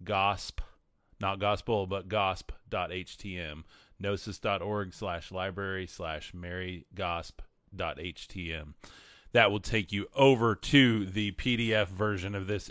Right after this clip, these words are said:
if you want to, uh, read along with us. So this is gonna be a really, really cool study today. Um, I've got some really awesome artwork behind me. This is kinda like, I call it the seer,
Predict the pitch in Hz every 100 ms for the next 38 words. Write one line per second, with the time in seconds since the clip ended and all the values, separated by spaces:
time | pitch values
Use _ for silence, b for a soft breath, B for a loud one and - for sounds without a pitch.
0 | - 156 156 - 127 120 110 113 - -
1 | 117 107 101 - b b b b b b
2 | 113 113 110 110 139 147 143 170 214 98
3 | 78 71 - - 107 95 95 92 117 -
4 | 113 131 117 113 104 104 110 123 120 117
5 | 113 98 _ _ - 104 113 113 110 -
6 | 113 98 - - 95 90 85 90 90 87
7 | 85 B B B B 101 104 98 98 113
8 | 117 101 135 135 135 - _ _ _ _
9 | _ _ - - 143 123 117 135 139 131
10 | 123 120 - 113 110 104 110 113 98 92
11 | 101 104 104 104 104 104 98 101 - 104
12 | - 113 107 98 98 95 90 - b b
13 | b b b 110 - 131 120 92 107 -
14 | - 123 113 120 127